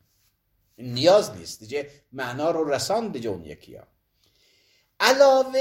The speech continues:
اگر اونم به شخصه وضع بشه، <coughs> یک لازمه ای داره، ما بالوجدان می‌بینیم اون لازمه نیست،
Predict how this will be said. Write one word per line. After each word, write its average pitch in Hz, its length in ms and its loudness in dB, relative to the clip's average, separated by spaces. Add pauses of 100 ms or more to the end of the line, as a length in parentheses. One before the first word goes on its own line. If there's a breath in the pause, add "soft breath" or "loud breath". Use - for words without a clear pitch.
(160)
اگر 185 280 0
اونم 165 320 -8
به 156 100 -6
شخصه 139 760 -10
وضع 131 360 -2
بشه، 202 600 0 (840 soft breath)
<coughs> - 540 4
یک 233 300 2 (720)
لازمه 143 720 0
ای 277 200 -4
داره، 160 320 2
ما 185 220 -2
بالوجدان 160 720 0
می‌بینیم 175 400 -8
اون 143 140 -6
لازمه 113 460 -2
نیست، - 300 -14